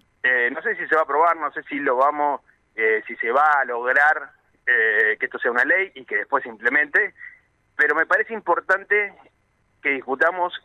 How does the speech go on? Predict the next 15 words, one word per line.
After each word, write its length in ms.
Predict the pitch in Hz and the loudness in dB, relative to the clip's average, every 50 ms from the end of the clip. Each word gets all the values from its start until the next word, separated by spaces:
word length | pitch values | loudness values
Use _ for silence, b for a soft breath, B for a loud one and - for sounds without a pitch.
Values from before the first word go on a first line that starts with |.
| _ _ _ _ | _ _ _ _
que 300 | - 135 131 113 107 101 | -6 -4 -4 -4 -4 -2
la 160 | 123 127 127 | 0 -2 0
comunicación 880 | - - 127 135 135 131 127 127 127 - - 151 139 120 110 104 98 _ _ _ _ | 0 -2 -2 -2 -4 -4 -2 -2 -2 -2 0 0 0 0 -2 -6 -20 _ _ _ _
como 260 | - 107 107 117 113 | -10 -8 -4 -2 0
derecho, 380 | 131 165 202 175 - - 117 - | 2 2 2 0 -2 -6 -10 -6
que 80 | 131 123 | -6 -8
es 60 | 113 104 - - | -8 -8 -8 -8
el 100 | 110 107 | -6 -6
objetivo 300 | - - 113 127 139 139 | -8 -10 -10 -4 -4 -2
de 20 | |
esta 160 | 131 131 110 | -2 -2 -2
columna, 440 | 107 117 127 143 147 165 175 185 190 B B B B B B B _ _ _ _ _ _ - | -2 0 0 0 0 0 -2 -2 -2 B B B B B B B _ _ _ _ _ _ -8
tiene 340 | 226 233 233 226 220 202 | -2 0 2 2 2 0
que 200 | - 165 160 147 | 0 0 -2 0
ser 340 | - - 165 175 175 160 - | 2 2 2 2 2 0 -6